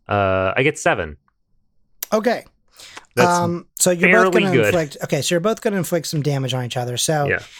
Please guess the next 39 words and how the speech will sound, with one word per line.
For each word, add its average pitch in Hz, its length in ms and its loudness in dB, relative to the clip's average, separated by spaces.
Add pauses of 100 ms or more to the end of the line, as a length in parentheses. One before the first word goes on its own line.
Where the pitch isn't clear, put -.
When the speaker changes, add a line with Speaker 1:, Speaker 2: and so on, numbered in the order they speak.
(240)
Speaker 2:
you're 196 400 0
now, 180 540 0
you 170 220 0
now 175 220 0
have 147 160 -2
taken 156 340 -2
two 185 200 0
damage. 147 520 -4 (440)
Um, 151 420 2 (120)
and 170 360 0
your 190 360 0
weapon 226 280 0
also 196 360 0
does 156 260 0
two 156 180 -2
damage. 151 380 -2
So 165 400 0 (420)
he, - 200 -14 (120)
essentially, 233 600 2
you 190 180 0
know, 151 240 0
again, 156 440 -2
you're 165 180 0
reaching 180 400 -2
for 180 180 -2
your 160 160 0
gun, 160 400 -2
and 151 160 -4
in 160 120 0
that 147 180 -2
moment, 147 300 -2
he's 156 200 -4
gonna 151 200 -2
run 147 260 -2
up 147 220 -4
to 151 100 0
you 143 120 0
as 127 220 -2
well. 135 400 -2